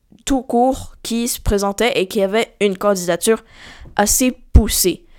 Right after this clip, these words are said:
Et, et aussi, c'est parce que majoritairement, selon, euh, les habitudes, quand un président veut se représenter,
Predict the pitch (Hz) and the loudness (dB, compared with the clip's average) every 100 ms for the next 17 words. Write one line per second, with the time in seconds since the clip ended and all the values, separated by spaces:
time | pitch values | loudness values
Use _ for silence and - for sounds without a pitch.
0 | - - - 185 - 185 175 185 - 214 | -20 -10 -2 0 2 2 2 0 -2 -2
1 | - 190 190 - 196 - - 196 190 190 | -4 -2 -4 -4 -6 -8 -10 -2 0 0
2 | 190 185 196 220 220 - 185 190 196 - | 0 0 2 0 0 0 0 0 -2 -2
3 | 180 160 151 76 - - - 147 175 196 | 0 0 -2 -4 -8 -8 -8 -6 -2 0
4 | 170 185 247 262 - - - _ - - | -2 -2 -2 -2 -6 -20 -20 _ -12 0
5 | 208 202 214 190 180 190 180 - 185 185 | 4 6 4 4 0 0 0 -2 -2 0
6 | 202 202 185 175 220 233 | -2 -2 -4 -2 -2 -2